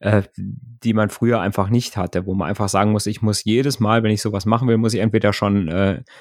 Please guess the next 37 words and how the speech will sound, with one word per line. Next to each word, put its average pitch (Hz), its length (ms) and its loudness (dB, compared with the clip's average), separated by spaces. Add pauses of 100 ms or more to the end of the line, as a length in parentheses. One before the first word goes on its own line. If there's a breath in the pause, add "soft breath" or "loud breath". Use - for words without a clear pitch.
(180 loud breath)
eine 95 280 2
Hardware 101 420 2
haben 131 300 2
oder 107 160 2
ein 101 80 4
Blech 101 300 -2
haben 143 420 0 (200 soft breath)
oder 110 180 2
ich 104 80 -4
muss 113 180 0
eine 110 80 0
neue 101 160 0
bestellen, 120 560 0 (340 soft breath)
was 104 220 -2
dann 117 500 0
wirklich 107 380 -4
immer 107 320 2
wirklich 95 440 -6
Wochen 120 360 0
gedauert 101 480 0
hat, 110 160 -2
bis 98 120 -6
ich 101 100 -8
überhaupt 98 280 -2
mal 104 240 0
irgendwas 127 600 -2
hatte, 113 260 -2
fertig 120 420 -4
hatte, 113 300 -4
wo 107 100 -2
ich 110 80 -2
dann 107 220 -4
was 104 120 -2
drauf - 260 -6
laufen 131 280 2
lassen 95 220 -6
konnte. - 340 -14